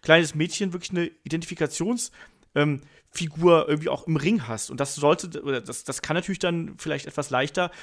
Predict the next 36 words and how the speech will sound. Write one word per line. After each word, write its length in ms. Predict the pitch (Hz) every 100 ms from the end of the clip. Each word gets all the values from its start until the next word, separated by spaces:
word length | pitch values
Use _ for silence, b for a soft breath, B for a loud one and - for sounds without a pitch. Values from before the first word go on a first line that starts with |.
| B B
ähm, 340 | 151 156 151 B B -
eine, 420 | - 147 151 147 139
eine 200 | 151 151
Person 260 | 151 147
des 120 | 156 139
gleichen 280 | 151 208
Geschlechts 400 | 131 117 123 -
sein, 200 | 123 120
als 160 | 123 120
wenn's 140 | 135
dann 140 | 135 127
halt 120 | 127
irgendwie 220 | 147 139
ein, 160 | 135 131
ein, 260 | 127 123 127
ein 140 | 127
Typ 200 | - 208
ist. 160 | - -
Also 260 | 113 120
wenn 120 | 120 135
jetzt 120 | 131
ein 60 |
Mädchen 300 | 131 147 170
sagt, 220 | 147 151 151
irgendwie, 180 | 139
„Ich 100 | 139
find 160 | - 139
Roman 220 | 143 139
Reigns 240 | 131 151 -
toll, 180 | -
ich 100 | 151
will 80 | 147
sein 160 | 143 143
wie 20 |
Roman 300 | 139 135 131
Reigns“, 340 | 117 123 185